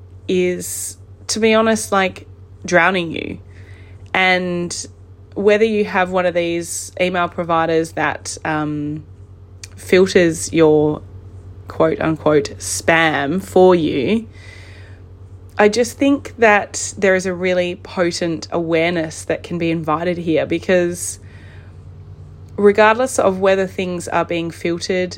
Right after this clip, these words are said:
for you or not by your provider, I think there's a really potent point in time and accountability here for you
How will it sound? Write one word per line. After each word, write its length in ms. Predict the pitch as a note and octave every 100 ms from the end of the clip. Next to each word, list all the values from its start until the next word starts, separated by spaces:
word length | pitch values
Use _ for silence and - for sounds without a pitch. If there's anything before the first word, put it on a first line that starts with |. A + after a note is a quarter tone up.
| -
for 320 | - F3+ F3+
you 180 | F#3 F3+
or 160 | F3 F3
not 360 | F3 A#3+ -
by 220 | - E3 E3+
your 340 | E3 E3 E3
provider, 760 | - - D#3+ D#3 D3+ F3+ C4 D4+ - - - - - -
I 100 | G3
think 380 | F#3+ A3+ A3+ -
there's 180 | G3 F#3
a 80 | F3+
really 340 | E3+ E3+ E3+
potent 680 | - F3 D#3+ - E3 D3+ -
point 260 | - E3 -
in 140 | D#3
time 640 | - D#3+ E3 D#3+ D#3+ D#3+ - - - -
and 260 | D#3 D#3
accountability 720 | - - E3+ E3 E3 F3+ F3
here 320 | D#3+ D#3+ D3 -
for 220 | - E3+
you 760 | D#3+ E3 F3 G#3 D3+ D#3 G3+